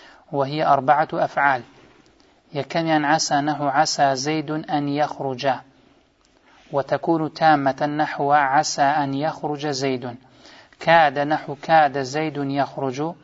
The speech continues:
كرب، نحو كرب زيد يخرج. أوشك، نحو أوشك زيد أن يخرج، وأوشك أن يخرج زيد، وأوشك زيد يخرج.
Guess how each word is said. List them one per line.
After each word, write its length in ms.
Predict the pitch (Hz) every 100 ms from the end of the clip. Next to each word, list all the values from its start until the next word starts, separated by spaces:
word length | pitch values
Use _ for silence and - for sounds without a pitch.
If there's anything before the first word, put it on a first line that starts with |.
| - - - - _
كرب، 400 | - 160 151 135 151 165 170
نحو 300 | 151 - 139
كرب 440 | - 156 147 139
زيد 340 | 156 143 151
يخرج. 640 | 139 143 147 - 143 135 156
أوشك، 680 | - 165 151 - 143 160 175 - - - - _
نحو 260 | 156 - 156
أوشك 540 | 170 165 - 151 -
زيد 400 | 143 135 151 139
أن 300 | 143 156 143
يخرج، 680 | 143 151 - 139 131 151 170 - - - - -
وأوشك 680 | 143 151 160 151 - 143 165
أن 240 | 160 143
يخرج 520 | 143 156 - 143 135
زيد، 600 | 139 135 151 143 143 175 - - - - -
وأوشك 720 | 143 156 165 151 - 143 -
زيد 720 | 139 127 156 156 143 170 196 202
يخرج. 760 | 160 147 147 - 143 135 127